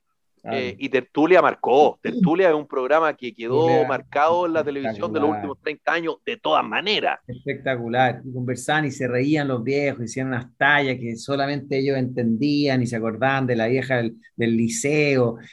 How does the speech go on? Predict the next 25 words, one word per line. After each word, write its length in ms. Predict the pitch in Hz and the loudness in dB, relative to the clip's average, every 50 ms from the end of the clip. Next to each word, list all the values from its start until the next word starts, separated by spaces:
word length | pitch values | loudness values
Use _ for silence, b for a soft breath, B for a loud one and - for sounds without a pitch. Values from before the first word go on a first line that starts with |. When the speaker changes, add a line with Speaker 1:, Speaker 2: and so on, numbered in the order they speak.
| B B | B B
Speaker 1:
y 140 | _ 120 120 | _ -2 0
de, 500 | 120 117 120 120 113 113 - - - _ _ | 2 2 2 2 0 -2 -6 -16 -20 _ _
y 100 | - 120 | -4 -2
del 200 | 123 123 120 120 | 0 0 0 0
Bim 200 | 113 131 135 127 | 0 2 2 2
Bam 240 | 127 123 120 117 113 | 2 2 2 2 0
Bum, 380 | 110 135 147 151 151 151 143 135 | 0 2 2 4 4 2 2 0
y 180 | 131 131 127 | 0 0 0
era 140 | 131 131 160 | -2 -2 -4
una 180 | 202 247 247 190 | -4 -2 -2 0
cantidad 600 | 170 156 147 135 127 - - 139 131 131 147 170 | 0 0 0 -2 -4 -8 -6 -4 0 2 2 2
de 80 | 185 170 | 2 2
cuestiones 560 | 151 131 127 - - 156 156 165 175 175 165 | -2 -6 -6 -6 -4 -2 -2 0 0 0 0
muy 180 | 160 180 208 233 | 0 -2 -2 -4
entretenidas, 680 | 220 - 156 143 123 120 120 156 196 190 151 127 123 | -4 -4 -6 -6 -4 -4 -2 0 0 0 0 0 -2
y 80 | 131 | -2
era 120 | 156 175 180 | -2 0 0
muy 420 | 180 202 226 233 220 - - - _ _ _ - - - | 2 2 2 2 0 -2 -8 -14 _ _ _ -20 -20 -8
conectado 600 | - 156 151 151 151 156 - - 190 208 233 247 233 | -4 -2 -2 -2 -2 -4 -2 2 4 6 6 4 4
con 120 | 233 226 | 4 2
la 60 | 196 180 | 2 2
historia 400 | 175 180 175 190 208 226 214 - | 0 0 -2 -2 0 0 0 -2
de 40 | |
Chile, 400 | - - 202 226 240 214 147 113 104 | -2 -4 -4 -4 -2 -2 -2 -2 -4
fíjate. 500 | - 104 104 104 92 95 92 92 101 | -4 -6 -8 -6 -8 -8 -10 -10 -14